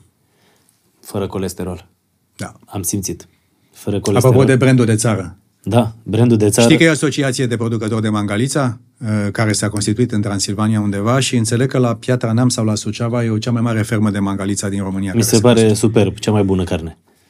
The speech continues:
Speaker 2: Știi, știi cum se bat la New York și în America pe mangalița, pe, la steakhouse-uri pe acolo? Nu spun că se bate cu, cu aia japoneză. Uh, dar mangalița are un, un, o nișă.
Speaker 1: Și e a noastră, bă,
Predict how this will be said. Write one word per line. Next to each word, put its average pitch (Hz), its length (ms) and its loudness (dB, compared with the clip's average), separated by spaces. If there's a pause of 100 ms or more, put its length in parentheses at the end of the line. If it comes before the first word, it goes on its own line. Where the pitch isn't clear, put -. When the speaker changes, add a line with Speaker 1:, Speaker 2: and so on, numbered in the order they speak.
Speaker 2:
Știi, - 380 -4
știi 156 180 4
cum 156 120 6
se 147 140 4
bat 131 200 4
la 120 140 2
New 123 120 4
York 117 220 4
și - 140 -4
în 113 60 0
America 110 480 2
pe 104 200 0
mangalița, 107 580 2
pe, 101 440 0
la 104 120 0
steakhouse-uri 117 640 0
pe 104 60 -4
acolo? 123 400 0 (480)
Nu 180 100 2
spun 190 160 4
că 185 60 4
se 151 120 2
bate 117 280 2
cu, 104 380 0 (180)
cu 113 160 -2
aia 107 160 4
japoneză. 98 640 -2 (440)
Uh, 110 360 2 (120)
dar 123 200 2
mangalița 131 640 2
are 143 140 4
un, 131 260 4
un, 120 380 2
o 120 140 2
nișă. 123 720 4 (180)
Speaker 1:
Și - 160 4
e 117 40 8
a 113 60 4
noastră, 123 340 2
bă, 107 160 2